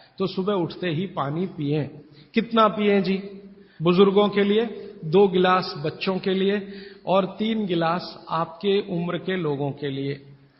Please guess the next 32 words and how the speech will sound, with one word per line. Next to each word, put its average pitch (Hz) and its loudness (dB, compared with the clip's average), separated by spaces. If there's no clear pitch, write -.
कम 196 2
से 185 0
कम 196 -2
इतना 170 -4
पानी 139 -4
पिएं। 151 -2
भागवत 247 10
जी 269 6
ने 277 6
ये 269 6
जो 262 6
कहा 240 4
ना, 330 4
सुबह 240 2
की 240 0
लार 226 6
बहुत 196 2
कीमती 202 0
होती 196 0
है, 196 0
मैंने 202 0
इस - -4
पर 233 -2
थोड़े 214 2
कुछ 202 -6
experiment 165 -4
किए 156 -4
पिछले 151 -6
एक, 156 -4
एक 175 -4
आध 147 -2
साल। - -14